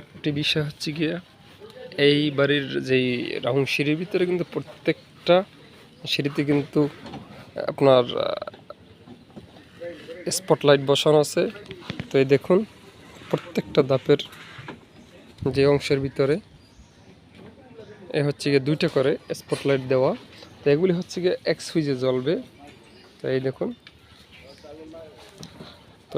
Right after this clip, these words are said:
এই সিঁড়িটার জায়গা কিন্তু মাত্র একদমই কম, just আপনার, উম,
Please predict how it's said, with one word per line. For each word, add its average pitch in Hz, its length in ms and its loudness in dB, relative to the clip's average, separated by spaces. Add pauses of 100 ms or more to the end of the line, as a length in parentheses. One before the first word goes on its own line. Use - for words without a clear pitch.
(120)
এই 147 140 2
সিঁড়িটার 175 460 2
জায়গা 160 220 6 (100)
কিন্তু 170 200 0 (100)
মাত্র 165 180 -4 (320)
একদমই 156 560 4
কম, 127 140 2 (140)
just 143 220 0 (120)
আপনার, 143 280 2 (800)
উম, 127 280 4